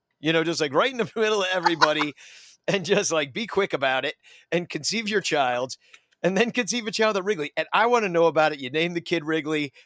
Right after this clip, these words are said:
I mean, w-, boy or girl, it works really either way. And, um,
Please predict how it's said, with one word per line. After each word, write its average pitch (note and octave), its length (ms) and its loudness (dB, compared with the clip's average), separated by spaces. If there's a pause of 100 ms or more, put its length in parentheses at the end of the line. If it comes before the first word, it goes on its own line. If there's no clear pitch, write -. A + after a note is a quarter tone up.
I D#3 100 2
mean, D3+ 280 -2
w-, D3 300 -4
boy G3+ 220 8
or G#3+ 180 4
girl, D3+ 300 2
it C#3+ 80 -4
works E3 280 2
really D3 300 0
either D3 200 -2
way. C#3 320 0 (360)
And, E3 340 0
um, C#3 360 0